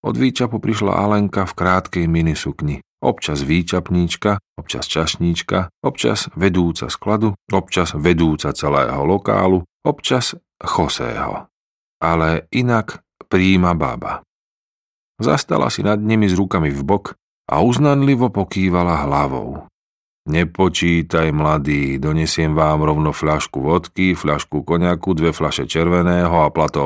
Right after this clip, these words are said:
pív a zúčtujeme sa zajtra. Vajčáci. Prepáč, Oto. Poď sem." A tiež ho objala. "Je mi jej ľúto. Úprimne."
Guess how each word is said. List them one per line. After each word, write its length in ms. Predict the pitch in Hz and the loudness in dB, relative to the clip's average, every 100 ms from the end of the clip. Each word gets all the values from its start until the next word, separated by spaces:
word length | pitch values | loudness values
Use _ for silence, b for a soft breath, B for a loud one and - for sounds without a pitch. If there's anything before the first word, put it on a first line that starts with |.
| 69 | 0
pív 480 | 82 90 95 101 B B B B B B B | 2 4 4 4 B B B B B B B
a 160 | - 67 | -6 -2
zúčtujeme 720 | 71 78 - - 71 73 73 | 0 0 -2 -4 -2 -2 -2
sa 160 | 69 | 0
zajtra. 480 | 71 71 69 53 - - _ _ _ _ - | 2 2 0 -6 -10 -14 _ _ _ _ -8
Vajčáci. 720 | 67 64 - 58 - - - - _ B B - | -4 -4 -4 -6 -6 -10 -12 -16 _ B B -4
Prepáč, 400 | 82 80 73 73 | -4 0 0 0
Oto. 240 | 78 73 B B B B _ _ _ | -4 -6 B B B B _ _ _
Poď 280 | - - - - | -8 -6 -6 -10
sem." 480 | - 52 50 73 _ _ _ _ - | -10 -10 -10 -14 _ _ _ _ -8
A 160 | 104 98 | -6 -2
tiež 320 | 117 113 95 | 0 0 0
ho 80 | 85 - | 0 -2
objala. 560 | 78 71 64 - - - _ _ _ _ _ _ _ _ 76 | -2 -4 -4 -8 -12 -14 _ _ _ _ _ _ _ _ -4
"Je 240 | 80 85 | 0 4
mi 320 | 85 78 73 | 4 4 2
jej 320 | 67 60 62 65 | 0 -2 -4 -2
ľúto. 640 | 65 65 64 - - - _ b b b b b _ _ - | -2 -2 -6 -10 -10 -12 _ b b b b b _ _ 0
Úprimne." 720 | 87 65 - - - - | 0 0 -6 -10 -10 -12